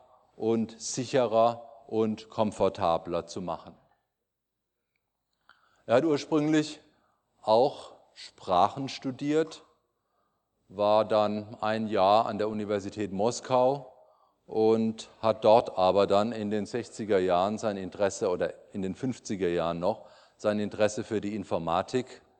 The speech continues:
entdeckt, wurde dann anschließend auch, äh, Professor für Informatik an der, äh, Oxford University, und nach seiner Emeritierung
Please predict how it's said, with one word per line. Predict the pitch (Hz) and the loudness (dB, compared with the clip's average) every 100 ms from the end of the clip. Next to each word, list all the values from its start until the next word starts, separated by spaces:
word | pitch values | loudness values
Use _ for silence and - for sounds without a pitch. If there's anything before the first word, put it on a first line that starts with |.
| _ - | _ -6
entdeckt, | 113 110 - 127 135 - - _ _ _ _ _ _ - | -4 -6 -2 -2 -2 -10 -20 _ _ _ _ _ _ -10
wurde | 110 117 | -4 0
dann | 117 107 | 0 0
anschließend | 95 107 - 120 123 120 123 120 | -2 -4 -6 -6 -6 -4 -8 -6
auch, | 98 104 104 - - | -2 0 -2 -8 -2
äh, | 98 98 95 95 95 - - | 0 2 0 -2 -10 -18 -8
Professor | 104 117 104 107 | -6 -6 -6 -6
für | 110 | -6
Informatik | 101 98 110 95 95 95 113 101 | -6 -6 -6 -2 -2 -2 -6 -6
an | 95 92 | -6 -2
der, | 87 87 - - _ _ _ _ _ _ - | -2 -2 -6 -20 _ _ _ _ _ _ -14
äh, | 90 87 - | -4 -4 0
Oxford | 110 - - - 120 117 | -2 -2 -6 0 0 0
University, | 123 120 110 120 117 131 - 131 139 131 120 _ | -2 -4 -2 -4 -4 -8 -6 -4 -4 -8 -18 _
und | 113 113 | -8 -4
nach | 120 123 | 0 0
seiner | - 131 123 120 | 0 -2 -2 -4
Emeritierung | 120 113 107 101 98 - 143 123 110 147 | -4 -4 -4 -4 -8 -6 -2 2 0 0